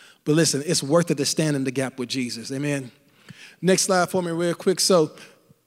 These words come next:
other interesting thing is that Matt found out that not only did he have, uh, of course, slave owners in his family, he also found out he had revivalists and abolitionists in his family. There's a man named Daniel Lockett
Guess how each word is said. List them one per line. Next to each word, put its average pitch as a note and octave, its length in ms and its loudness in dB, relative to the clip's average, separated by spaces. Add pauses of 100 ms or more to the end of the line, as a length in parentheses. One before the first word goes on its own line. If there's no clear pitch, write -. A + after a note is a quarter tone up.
(520)
other B3+ 160 6
interesting A3 440 2
thing F3+ 200 0
is D#3 80 0
that D#3+ 140 2
Matt F3+ 220 0
found F#3 340 0
out E3+ 220 0
that D#3 120 2
not E3+ 180 2
only G3 180 4
did E3+ 140 2
he E3 180 0
have, D3+ 220 -2 (760)
uh, C#3 320 -6
of - 220 -20
course, D#3+ 260 -2
slave F3 300 2
owners D#3+ 240 0
in D#3 60 -4
his D3+ 120 -4
family, D#3+ 280 -4
he E3 60 0
also F#3 280 0
found E3 300 -4
out D#3 100 -8
he E3 120 -6
had D#3+ 140 -8
revivalists D3+ 640 -4
and D3 200 -10
abolitionists D3 680 -8
in C#3 80 -10
his B2+ 160 -10
family. B2+ 380 -16 (480)
There's C3+ 120 -8
a D3 40 -6
man D#3 160 0
named D3 200 -2
Daniel E3 320 0
Lockett D3+ 400 -2